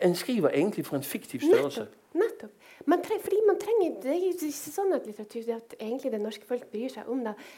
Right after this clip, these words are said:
Speaker 2: eller har liksom lyst til å la seg belære om hva de skal lese. Men man, man, eh, eh, man forut-, man skaper den leseren i en viss forstand, eh, ved å, å he-, å kreve noen ting av,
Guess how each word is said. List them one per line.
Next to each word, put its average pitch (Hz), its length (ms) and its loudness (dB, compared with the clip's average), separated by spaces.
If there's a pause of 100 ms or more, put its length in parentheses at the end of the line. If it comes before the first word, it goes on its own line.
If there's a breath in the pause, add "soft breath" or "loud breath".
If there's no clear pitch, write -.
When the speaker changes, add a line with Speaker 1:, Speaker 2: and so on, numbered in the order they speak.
Speaker 2:
eller 226 100 -6
har 240 140 -2
liksom 233 260 -4
lyst 233 180 -6
til 220 100 -6
å 220 60 -4
la 233 60 -4
seg 226 160 -14
belære 226 320 -6
om 202 100 -8
hva 226 140 -8
de 220 100 -8
skal 202 180 -14
lese. 214 260 -12 (320 loud breath)
Men 247 180 2
man, 277 160 4 (220)
man, 262 260 0 (140)
eh, 254 240 -2 (800 soft breath)
eh, 247 460 0
man 277 220 -2
forut-, 427 400 -2
man 302 180 0
skaper 339 460 -4
den 233 160 0
leseren 226 400 -10 (140)
i 240 100 -4
en 233 80 -4
viss 226 160 -10
forstand, 233 240 -14 (400 soft breath)
eh, 226 300 -2
ved 226 260 0
å, 208 300 -6 (180)
å 214 60 -12 (120)
he-, 214 300 -14
å 226 80 -12 (160)
kreve 226 400 -12
noen 208 180 -10
ting 220 160 -16
av, - 380 -14